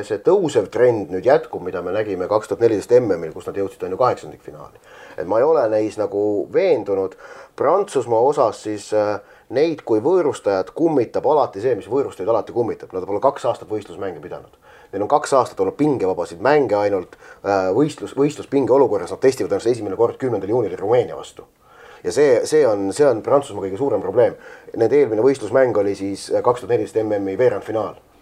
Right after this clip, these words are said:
Ehk et see, see on päris, päris pikk aeg ja, ja see võib olla Prantsusmaa probleem, aga mitte probleem, mis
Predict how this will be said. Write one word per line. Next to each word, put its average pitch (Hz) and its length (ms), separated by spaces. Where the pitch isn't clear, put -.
Ehk 92 160
et 98 220
see, 120 140
see 123 100
on 113 80
päris, 156 400
päris 131 320
pikk 127 320
aeg 110 320
ja, 101 320
ja 107 160
see 151 240
võib 98 220
olla 98 260
Prantsusmaa 110 560
probleem, 120 560
aga 101 240
mitte 127 320
probleem, 101 480
mis - 320